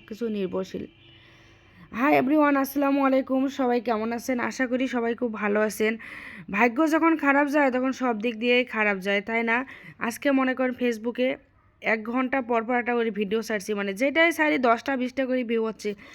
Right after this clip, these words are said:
একটা ভিডিও ভালো করে ভিউ হচ্ছে না। রাগ করে করে বারবার ভিডিও ছাড়ছি, কিন্তু কোনো ভিডিও এক হাজার ক্রস করতে পারিনি।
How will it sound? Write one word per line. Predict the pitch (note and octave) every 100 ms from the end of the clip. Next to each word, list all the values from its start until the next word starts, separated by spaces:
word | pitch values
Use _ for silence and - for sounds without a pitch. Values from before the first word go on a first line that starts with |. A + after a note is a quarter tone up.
| - - -
একটা | C4+ D#4+ - E4+
ভিডিও | D#4+ C#4 D#4+
ভালো | C#4+ B3+ B3+
করে | C4 B3+
ভিউ | B3 A#3+
হচ্ছে | A3+ B3
না। |
রাগ | G#3+ C4 C4+
করে | C#4 C4+
করে | C4+ C4+
বারবার | B3 A#3 A3+ A#3+ A#3+
ভিডিও | A#3 G#3 A#3
ছাড়ছি, | A3+ A3 A#3
কিন্তু | A#3 A#3+
কোনো | - B3 B3
ভিডিও | A#3 A#3+ A3 A#3+
এক | - G3+ A#3
হাজার | A3+ A#3+
ক্রস | A#3 A#3 -
করতে | G#3 A3+
পারিনি। | G3 G#3 F3+